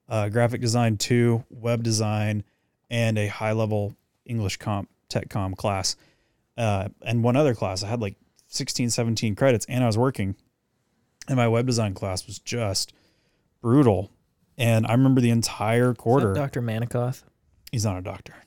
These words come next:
Speaker 2: Good.
Speaker 1: <laughs> He doesn't even play one on T V.
Speaker 2: Oh, uh-huh.
Speaker 1: Um,
Speaker 2: But Manikoff?
Speaker 1: Yeah, it was
Speaker 2: Yeah.
Speaker 1: Manikoff. And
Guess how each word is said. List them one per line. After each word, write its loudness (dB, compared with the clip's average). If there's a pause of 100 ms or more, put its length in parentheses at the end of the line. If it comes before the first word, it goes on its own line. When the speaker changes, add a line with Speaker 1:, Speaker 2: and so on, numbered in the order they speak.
(1040)
Speaker 2:
Good. 4
Speaker 1:
<laughs> 6
He 6
doesn't 2
even -2
play -10
one -8
on -6
T -10
V. -12
Speaker 2:
Oh, -2 (120)
uh-huh. -6
Speaker 1:
Um, 0
Speaker 2:
But 2
Manikoff? 0
Speaker 1:
Yeah, -2 (100)
it 0
was 6
Speaker 2:
Yeah. 2
Speaker 1:
Manikoff. -2 (220)
And 0